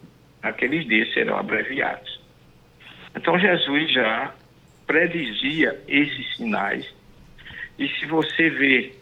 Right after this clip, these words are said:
ele no Apocalipse, no capítulo seis, versículo sete, tem uma passagem que diz assim: "Quando abriu o quarto selo, ouvi a voz do quarto vivente que dizia: 'Vem.'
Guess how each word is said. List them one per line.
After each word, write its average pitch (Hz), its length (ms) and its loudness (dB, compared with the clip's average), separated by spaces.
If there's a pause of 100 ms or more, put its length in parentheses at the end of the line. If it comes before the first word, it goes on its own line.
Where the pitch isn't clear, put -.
(100)
ele 143 500 6 (680)
no 127 140 2
Apocalipse, 131 920 0
no 117 80 -6
capítulo 120 560 -4 (240)
seis, 135 360 2 (800)
versículo 127 720 0 (460)
sete, 156 460 4 (1300)
tem 147 220 4
uma 165 220 4
passagem 143 500 2
que 147 100 -2
diz 143 200 0
assim: 127 440 0
"Quando 139 320 2
abriu 127 360 2
o 117 40 -8
quarto 120 460 -2 (140)
selo, 160 460 0 (140)
ouvi 127 360 2
a 120 80 2
voz 113 320 2
do 117 100 -6
quarto 135 440 -2
vivente 120 460 -2
que - 140 -4
dizia: 113 480 -4
'Vem.' 139 480 2